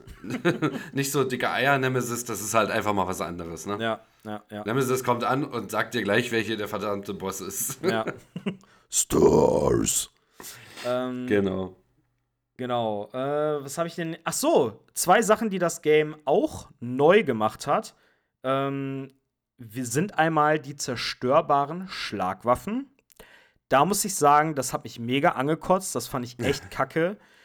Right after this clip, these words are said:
Speaker 2: Weil du hast halt in Silent Hill, in den klassischen, da findest du ein Stahlrohr, das behältst du bis zum Ende des Games. Du findest in Silent Hill drei ein Katana, du behältst es bis zum Ende des Games. Und da ist es halt so, du findest irgendwas,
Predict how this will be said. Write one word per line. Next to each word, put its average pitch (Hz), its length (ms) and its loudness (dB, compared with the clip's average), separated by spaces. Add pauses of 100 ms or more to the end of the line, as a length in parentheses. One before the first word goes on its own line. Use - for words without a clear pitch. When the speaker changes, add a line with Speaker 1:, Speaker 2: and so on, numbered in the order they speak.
(140)
Speaker 2:
Weil 123 120 -2
du 127 80 2
hast 151 160 2
halt 165 160 4
in 147 100 -6
Silent 147 440 0
Hill, 180 420 2 (240)
in 120 100 -8
den 123 120 -4
klassischen, 160 640 -4
da 147 100 -2
findest 151 300 -6
du 135 40 -6
ein 123 60 -6
Stahlrohr, 160 640 4
das 139 180 -2
behältst 139 320 0
du 123 100 -8
bis 156 240 4
zum 160 140 -2
Ende 127 200 -4
des 135 180 -4
Games. 101 340 -6 (340)
Du 117 80 -12
findest 151 320 -4
in 147 60 -6
Silent 147 300 0
Hill 143 140 0
drei 131 160 2
ein 135 120 0
Katana, 160 560 2
du 139 100 -8
behältst 123 300 0
es - 100 -8
bis - 320 -2
zum 147 140 -6
Ende 127 200 -2
des 127 180 -6
Games. 98 320 -6 (340)
Und 127 160 -4
da 135 120 8
ist 151 120 2
es 151 140 -6
halt 151 240 4
so, 156 340 2 (220)
du 113 60 -12
findest 180 440 0
irgendwas, 208 640 2